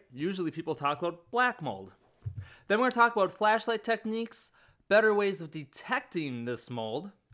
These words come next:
And then we'll discuss at the end of the presentation commonly missed areas of white mold. These are the locations that you're missing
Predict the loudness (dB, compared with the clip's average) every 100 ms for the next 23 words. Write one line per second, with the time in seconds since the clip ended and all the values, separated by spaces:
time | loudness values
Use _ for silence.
0 | -12 -12 -20 -20 -20 -14 -2 2 6 6
1 | 6 4 -2 -4 0 0 0 -2 -2 -2
2 | -2 -4 -2 -4 -4 -4 -4 -4 -8 -4
3 | 0 0 0 -2 -2 -4 -4 -2 2 2
4 | 0 -2 -2 -2 -2 -2 -2 -6 -14 -6
5 | -4 -2 0 0 2 0 -2 -2 -4 -4
6 | -8 -6 -6 -4 -2 2 2 2 -2 -4
7 | -8 -8